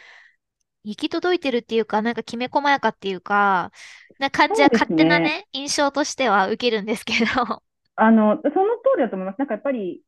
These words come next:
Speaker 2: 私もね、そのトロントにいて、まあ、
Speaker 1: はい。
Speaker 2: 何回か病院行ったことありますけど、
Speaker 1: うん。
Speaker 2: まあ、適当ではないですけど、
Speaker 1: うん。
Speaker 2: あの、
Speaker 1: <laughs>
Speaker 2: 大雑把なんですよね。
Speaker 1: そうそう、
Speaker 2: こう、あの、
Speaker 1: 大雑把ですね。うん。
Speaker 2: 小さなことは気にしないよみたいな、
Speaker 1: うん、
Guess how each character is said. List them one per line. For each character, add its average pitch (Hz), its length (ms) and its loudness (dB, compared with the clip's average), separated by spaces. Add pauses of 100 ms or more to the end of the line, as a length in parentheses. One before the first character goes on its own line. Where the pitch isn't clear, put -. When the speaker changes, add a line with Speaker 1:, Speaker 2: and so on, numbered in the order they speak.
(460)
Speaker 2:
私 277 200 -6
も 330 120 0
ね、 320 220 2
そ 247 60 -2
の 202 180 -4
ト - 160 -8
ロ 220 120 -4
ン 214 60 -6
ト 185 100 -8
に 160 120 -6
い 160 60 -8
て、 151 420 -4
ま 180 100 -6
あ、 175 40 -4
Speaker 1:
は 180 60 0
い。 - 40 2
Speaker 2:
何 202 120 2
回 165 120 0
か - 100 -4
病 160 160 -2
院 170 60 -4
行 - 0 -
っ - 20 -14
た 180 80 0
こ 175 120 -8
と 156 60 -6
あ - 20 -4
り 147 60 -2
ま 151 80 -2
す 151 60 -12
け 156 60 -4
ど、 143 60 -4 (220)
Speaker 1:
う - 20 -12
ん。 - 40 -8
Speaker 2:
ま 202 60 -2
あ、 - 100 -6 (440)
適 262 180 2
当 587 160 6
で 605 80 6
は 269 100 4
な 175 140 -2
い 160 60 -2
で 151 80 -4
す - 120 -20
け 139 80 -8
ど、 160 160 -2
Speaker 1:
う 202 60 -2
ん。 262 100 -6
Speaker 2:
あ - 40 -2
の、 190 100 -2
Speaker 1:
<laughs> - 720 0
Speaker 2:
大 302 80 4
雑 440 80 6 (260)
把 226 160 4
な - 80 0
ん 240 60 8
で 214 160 4
す 208 40 0
よ - 80 0
ね。 190 140 0
Speaker 1:
そ 480 100 6 (120)
う - 20 2
そ 370 180 6
う、 - 20 -2
Speaker 2:
こ 254 80 2
う、 - 20 6
あ 285 40 6
の、 311 100 6
Speaker 1:
大 320 40 -2
雑 359 140 2
把 - 180 -4
で 190 120 -10
す - 100 -16
ね。 175 280 -10
う 208 100 -4
ん。 196 180 -2
Speaker 2:
小 370 160 -2
さ 440 80 -4
な 415 100 0
こ 240 80 2
と 190 60 0
は 160 80 2
気 - 100 -6
に 202 120 0
し 208 80 -6
な 196 120 -2
い 190 60 -2
よ 190 140 -2
み 170 100 -4
た 143 140 -6
い 139 40 -4
な、 254 180 -2
Speaker 1:
う - 20 -4
ん、 226 520 -6